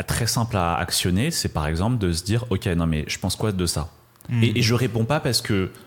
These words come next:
Speaker 1: oui, euh, je suis de gauche,
Speaker 2: Ouais.
Speaker 1: oui, parce que je suis de cette origine, oui, parce que je suis une femme. Non. Vraiment, dès qu'on sent qu'on répond parce que on se dit, «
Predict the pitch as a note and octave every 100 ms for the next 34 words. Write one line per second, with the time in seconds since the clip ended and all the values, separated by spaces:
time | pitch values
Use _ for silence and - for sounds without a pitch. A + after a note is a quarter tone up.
0 | - A2 A2 A#2+ A#2 G2 F#2 F#2+ - G2
1 | G2 G2+ A2 A2+ - - G3+ A2+ A2+ F#2+
2 | G#2 - - - G#2 G#2 G2 F#2 G#2+ G#2+
3 | F#2 - - G#2 A2 G#2 - G2 - F#2
4 | F2 G#2+ E2+ G2 F#2 - - - G2 F#2+
5 | A2 B2+ C#3 - - - - - - F#2
6 | D#3 D#3 C#3+ D#3+ E3 C#3+ F#2 G2 A#2 A#2
7 | C#3 C3+ - - F#2 - A#2+ A2 G2 -
8 | - G#2 F#2+ - G2+ A2+